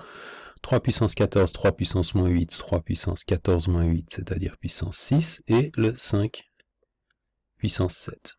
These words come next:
Au dénominateur, le deux puissance six ne bouge pas, le trois puissance moins douze pour le moment, je le laisse tel quel, et il me reste cinq puissance trois, cinq puissance moins deux, donc cinq puissance trois plus moins deux, c'est-à-dire cinq puissance un.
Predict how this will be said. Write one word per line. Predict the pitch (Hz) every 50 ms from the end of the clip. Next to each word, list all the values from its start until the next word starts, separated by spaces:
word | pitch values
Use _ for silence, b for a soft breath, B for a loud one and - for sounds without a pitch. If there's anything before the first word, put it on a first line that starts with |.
| _ -
Au | - 113
dénominateur, | 90 92 90 95 92 90 90 87 85 - - 95 90 87 90 90 - - -
le | 107 98 90
deux | 87 87 90 85 82
puissance | - 87 - - 95 90 - -
six | - - - 85 82 - - - - - _ _ _ _ _ _ _ B B B B B B B B B _
ne | - 87
bouge | 82 85 90 - -
pas, | - - - 160 165 - - -
le | 101 107
trois | 101 - - - 104 98 87
puissance | - - 92 - - 90 87 - - -
moins | 90 87 85
douze | 87 92 87 85 82 -
pour | - - 87
le | 87
moment, | 85 87 82 82 82 - - - -
je | 120 98 90 92
le | 90 82 82
laisse | 82 82 82 - - -
tel | - 90 85 -
quel, | - - 104 120 143 147
et | 101 98
il | 92
me | 87
reste | 87 95 120 - -
cinq | - 113 107
puissance | - - - - - 92 85 -
trois, | - - 92 87
cinq | - - 107 104
puissance | - - 92 - 92 87 - -
moins | 90 85 85
deux, | 87 113 135
donc | 131 101 - -
cinq | - 98 87
puissance | - - 98 - - 87 85 - -
trois | - - - 101 92 -
plus | - - 87 - - -
moins | 92 87 90
deux, | 87 95 135
c'est-à-dire | - - - - 85 95 113 -
cinq | - - - 95 - -
puissance | - - - - - - 90 - - - _ _ _ _ b b b b b b _ _ _ -
un. | 107 90